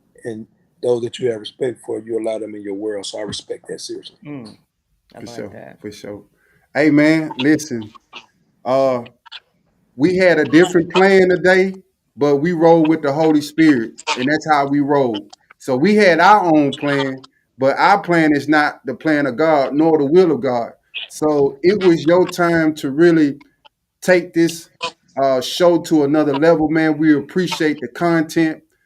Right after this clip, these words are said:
Speaker 3: We definitely believe that it's gonna inspire some folks. It's definitely gonna shake up some things, and that's what we wanna do. We wanna shake up things so there can be a change in our community.
Speaker 1: Absolutely. Thank you, guys.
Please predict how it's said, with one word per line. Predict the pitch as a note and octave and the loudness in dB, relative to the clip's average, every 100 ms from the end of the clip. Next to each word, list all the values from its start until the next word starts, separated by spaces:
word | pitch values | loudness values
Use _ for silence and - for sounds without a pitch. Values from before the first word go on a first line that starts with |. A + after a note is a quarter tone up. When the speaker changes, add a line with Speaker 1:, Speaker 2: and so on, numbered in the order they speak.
| _ - | _ -4
Speaker 3:
We | D3 | -2
definitely | C#3 D#3+ D#3+ D#3 | 2 0 2 0
believe | C#3 D#3 D#3 | 2 4 4
that | D3+ D3 | 2 -2
it's | C#3+ | -2
gonna | D3+ C#3 | -2 -2
inspire | B2+ - D#3+ E3+ E3 | -4 -2 2 4 2
some | D#3+ D#3+ D#3 | 0 -2 -2
folks. | - E3 D#3+ - | 0 2 0 -4
It's | A#2+ A2+ | -10 -2
definitely | D3+ D#3 D3+ | -2 0 -4
gonna | C#3+ C#3+ C3 | -2 -4 -6
shake | - E3+ E3 | -2 -2 0
up | D#3+ | -2
some | D#3 D3 D3 | -4 -8 -4
things, | E3+ E3 D3 | 2 2 2
and | C3 | -2
that's | D#3 D#3 | -4 -4
what | D3+ C#3+ | -4 -2
we | D3+ | -2
wanna | C#3+ C#3+ C3+ | -2 -4 -6
do. | C3+ C#3 A#2+ _ _ | -4 -4 -6 _ _
We | B2+ C3+ D3 | -6 -2 0
wanna | C#3+ | 0
shake | C3 - F3 E3+ | -4 -2 -2 0
up | D#3 - | -4 -2
things | D#3 D3+ D3 | 0 0 0
so | C3 | -4
there | C#3+ | -4
can | C3+ C3 | -4 -4
be | C3+ | -4
a | C3 | -6
change | - D3 C#3 B2+ | -6 -6 -4 -4
in | |
our | C3 B2+ | -2 -2
community. | B2 C3 C3 B2 A2 - _ _ _ _ _ _ _ _ _ _ _ - | -4 -6 -4 -4 -8 -16 _ _ _ _ _ _ _ _ _ _ _ -6
Speaker 1:
Absolutely. | D3 - D3+ C#3 - | -6 -4 -6 -6 -4
Thank | - D3 C#3 | -4 -4 -6
you, | B2+ | -12
guys. | B2 G#2+ - - | -12 -12 -18 -20